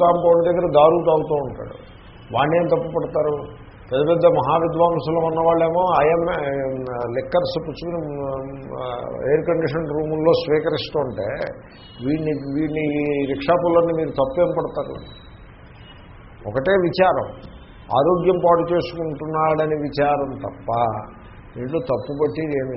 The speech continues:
లేదు. కిము, నేను ఏదో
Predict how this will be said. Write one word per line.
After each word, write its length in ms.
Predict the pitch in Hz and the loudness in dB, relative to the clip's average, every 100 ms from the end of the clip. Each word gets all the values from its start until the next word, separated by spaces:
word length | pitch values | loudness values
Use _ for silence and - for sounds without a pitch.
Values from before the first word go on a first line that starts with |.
| 123 | -10
లేదు. 160 | - - - - - - - - - - - - - - - | -14 -14 -14 -16 -20 -20 -20 -20 -20 -20 -20 -20 -20 -14 -4
కిము, 280 | 170 196 147 123 170 - - - - - 107 | 0 2 0 -2 -6 -10 -18 -20 -20 -16 -10
నేను 160 | 117 | -6
ఏదో 120 | 113 | -4